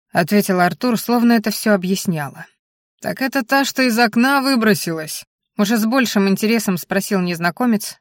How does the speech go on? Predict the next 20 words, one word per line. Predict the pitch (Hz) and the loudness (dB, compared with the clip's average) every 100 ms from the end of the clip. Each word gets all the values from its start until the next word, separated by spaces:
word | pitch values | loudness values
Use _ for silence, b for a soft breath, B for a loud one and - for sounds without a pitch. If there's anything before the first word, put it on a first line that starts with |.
| _ | _
одаривая | 185 185 240 208 202 | -2 2 2 2 2
меня | 196 190 185 | 2 0 0
энергией. | 175 160 147 135 127 - - _ _ _ _ _ _ | -2 -4 -6 -10 -14 -16 -20 _ _ _ _ _ _
«Она | - 240 302 | -6 -4 -4
самая», | - 277 277 185 147 147 _ _ | -2 -2 0 0 -4 -10 _ _
сказал | - - 190 180 170 | -10 -4 -2 0 0
Артур. | 165 - 143 - _ _ _ _ _ | -2 -8 -10 -12 _ _ _ _ _
«Тогда | - 226 302 285 | -6 0 2 2
всё | - 196 156 | 2 0 2
понятно», | 180 170 165 160 151 175 147 - _ _ _ | 0 0 -2 -4 -6 -10 -14 -16 _ _ _
кивнул | - 180 175 165 | -4 -2 -2 -4
мужчина. | 165 - 165 147 - _ _ _ _ | -6 -6 -6 -8 -12 _ _ _ _
«Ладно, | 107 - 175 151 156 | -4 0 0 0 0
возьму | 185 196 269 247 | 2 2 2 2
её | 165 143 147 | 0 -2 -4
и | 160 | -2
перед | 226 208 196 | 2 2 2
Буром | 226 247 185 | 2 2 2
слово | - 202 180 | 2 0 0
замолвлю. | 160 170 160 156 143 135 | 0 -2 -2 -4 -8 -14